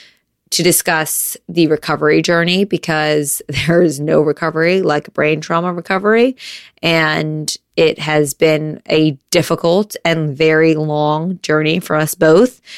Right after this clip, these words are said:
And we share the ins and outs of all of that. So I hope this helps anyone out there who is currently struggling with an injury like this and feeling alone, because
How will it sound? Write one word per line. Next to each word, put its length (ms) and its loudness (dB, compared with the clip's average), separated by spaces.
And 220 0
we 80 4
share 560 2
the 160 2
ins 400 -2
and 180 -4
outs 600 -4
of 400 -4
all 260 4
of 120 0
that. 360 0
So 560 2
I 140 0
hope 460 0
this 160 0
helps 540 -4
anyone 520 4
out 240 -2
there 340 2
who 180 2
is 140 2
currently 400 0
struggling 500 0
with 140 -2
an 80 0
injury 340 0
like 200 0
this 280 0
and 160 -2
feeling 280 0
alone, 420 0
because 480 -2